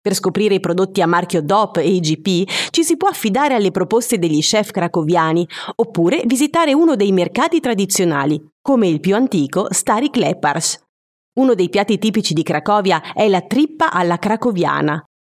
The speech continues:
placki po krakowsku, presente nella cucina polacca sin dal quattordicesimo secolo. Questa si differenzia dalle altre per il modo in cui viene preparata e servita. È densa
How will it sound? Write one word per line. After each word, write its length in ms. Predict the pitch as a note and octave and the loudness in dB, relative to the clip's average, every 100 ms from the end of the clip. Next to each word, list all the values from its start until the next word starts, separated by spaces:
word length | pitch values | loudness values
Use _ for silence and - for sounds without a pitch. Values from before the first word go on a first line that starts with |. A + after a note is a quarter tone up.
| _ | _
placki 680 | F#3 F#3+ C4 - D#4+ E4 - | 0 2 0 -2 -2 -2 -2
po 280 | F3+ E3 - | -2 -2 -2
krakowsku, 800 | G3+ - E3 - - - D3+ - _ _ - | -4 -2 -4 -2 -4 -2 -4 -4 _ _ -4
presente 480 | G3+ F#3+ G3 A3 | -2 0 0 2
nella 240 | F#3 E3 D#3+ | 2 0 0
cucina 360 | F#3+ - G3+ | -2 0 0
polacca 460 | E3+ E3+ F3 A3+ F#3 | 0 0 0 -2 -2
sin 240 | E3+ G#3 | 0 0
dal 160 | F3 E3+ | 2 0
quattordicesimo 1000 | F3 E3+ - C4 A#3 F#3+ F3+ F#3 G#3+ B3+ | -2 -4 -2 -2 0 0 0 0 2 0
secolo. 600 | B3+ C#3 C3+ D#3+ D3+ D#3 _ _ _ | -2 -4 -2 -2 -2 -8 _ _ _
Questa 320 | C4 C4 G#3+ | -2 0 -2
si 140 | G3 | -2
differenzia 600 | D#3 E3+ F3+ F3 G3+ G#3 | -2 -2 0 0 0 0
dalle 240 | E3 D#3+ E3 | 0 0 2
altre 340 | G3+ A3 F#3 | 0 0 -2
per 160 | D3 D#3+ | 0 0
il 100 | E3 | 2
modo 200 | F#3 G3 | 2 0
in 80 | F3+ | 0
cui 160 | F3 | 0
viene 240 | D#3+ F3+ F3+ | 0 0 0
preparata 500 | F3+ D#3 E3+ F#3 F#3 | -2 -2 -2 0 -2
e 60 | |
servita. 680 | - F3+ G3+ A#3 - D3+ D3 _ - - | -2 -2 0 0 0 -4 -6 _ -14 -8
È 140 | - F3 | -4 -4
densa 640 | D3 A#3+ A3 F3 - F3+ | 0 0 2 0 -2 -4